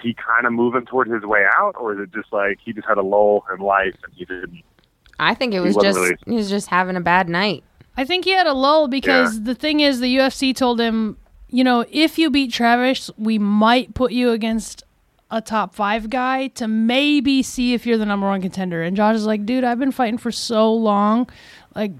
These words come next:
Speaker 3: I'm tired of climbing the ladder." So I
Speaker 1: Yeah.
Speaker 3: think, I think it's just a thing. I think it was a one-time thing, maybe not a one-time thing, but I think it was a,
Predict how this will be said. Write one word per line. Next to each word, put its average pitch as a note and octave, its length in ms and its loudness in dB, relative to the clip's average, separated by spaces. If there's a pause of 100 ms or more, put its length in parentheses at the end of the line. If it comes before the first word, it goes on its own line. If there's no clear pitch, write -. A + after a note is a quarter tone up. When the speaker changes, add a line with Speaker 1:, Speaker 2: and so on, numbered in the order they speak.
(120)
Speaker 3:
I'm A3+ 180 2
tired A#3 320 4
of A#3 80 2
climbing G#3+ 400 2
the G3 80 0
ladder." F#3 480 0 (540)
So G#3+ 560 0 (400)
I G#3+ 60 0
Speaker 1:
Yeah. F#3 180 4
Speaker 3:
think, B3+ 320 0
I A#3 140 0
think C#4 200 0
it's C4+ 120 -4
just C4 200 -4
a A#3+ 80 -2
thing. A3+ 540 -2 (320)
I A3+ 80 -2
think C4+ 160 2
it - 20 4
was B3+ 140 4
a A#3 80 6
one-time G#3+ 580 2
thing, G#3 600 -2 (720)
maybe B3 180 4
not A3+ 140 4
a G#3 60 2
one-time G3+ 520 -2
thing, F#3+ 240 -4
but G3+ 120 0
I G#3+ 100 2
think C4+ 180 0
it C4+ 60 0
was A3+ 160 2
a, G3 180 0